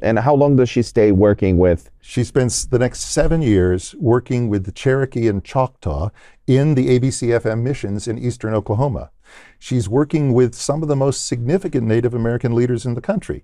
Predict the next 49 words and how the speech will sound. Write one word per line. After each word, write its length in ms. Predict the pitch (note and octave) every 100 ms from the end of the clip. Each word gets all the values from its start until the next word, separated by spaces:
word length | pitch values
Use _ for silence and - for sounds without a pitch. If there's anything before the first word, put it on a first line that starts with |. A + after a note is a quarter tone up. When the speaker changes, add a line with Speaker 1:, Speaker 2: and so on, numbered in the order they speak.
| -
Speaker 1:
Hmm. 120 | F3+
Speaker 2:
Chief 120 | A#2+
John 300 | - A#2 B2
Ross, 400 | B2 C3 E3+ - -
head 120 | G2+
of 60 |
the 60 | G#2
Cherokee 400 | - B2 A#2+ A#2+
Nation, 480 | A#2+ C#3 - D#3 D3+ - -
represents 540 | G2+ A2+ G2+ A#2+ B2
the, 120 | A#2+ - -
the 260 | A2+ A2
nation 480 | A2+ A#2 C3 B2+ B2
to 200 | B2 C3+
the 80 | A#2+
U 120 | B2+
S 120 | A#2+ -
Congress. 580 | - D3 D#3 D3+ C#3+ - - -
Samuel 480 | - B2+ B2 A#2 A2
Worcester, 520 | G#2+ D3 - D#3 D3
the 300 | C3 F#2 F#2+ - - - -
well-known 760 | - A2+ A#2+ B2+ B2 B2 A#2+ A2+ - -
evangelical 640 | C3+ A#2 A2 B2 B2+ -
clergyman 540 | G2 B2+ B2 B2 B2+ A#2+
who 140 | A#2+
was 180 | A2+ G2
named 380 | G#2+ A#2 C#3+ C#3
in 100 | C3
the 60 |
Supreme 360 | - B2+ C3 B2+
Court 300 | - C#3+ -
case, 400 | - D3 F3 - - - -
trying 320 | - A2+ A2+ A#2+
to 100 | G#2+
help 400 | G#2+ B2+ B2 -
them 160 | A2+
be 100 | A2
able 160 | A2+ G#2
to 80 | G2
stay 360 | - B2 B2+ C#3
in 80 |
their 140 | C3 B2+
ancestral 480 | B2 C3+ C3 B2 A#2+
lands. 240 | B2+ A2+
These 160 | F#3 F3+
are 100 | F3+
all 80 | D3+
her 120 | D#3
contemporaries. 680 | C#3+ E3 E3 F#2+ C#2 C#2+